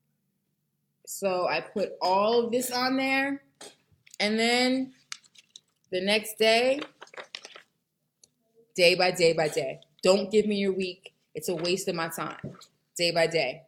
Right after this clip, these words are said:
And you know what, guys? Sometimes I, my notebook gets left out for whatever reason, and the twelve-year-old will pick it up, and she'll just draw random things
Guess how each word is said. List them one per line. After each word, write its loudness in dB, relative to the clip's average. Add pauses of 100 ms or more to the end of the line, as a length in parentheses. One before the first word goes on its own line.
(120)
And -8
you -8
know -8
what, -8
guys? -12 (1120)
Sometimes -12 (520)
I, -8 (240)
my -4
notebook -8
gets -10
left -10
out -12
for -20
whatever -10
reason, -10 (2000)
and -8
the -12
twelve-year-old -8
will -18
pick -16
it -16
up, -20 (680)
and -8
she'll -8
just -12
draw -12 (640)
random -8
things -10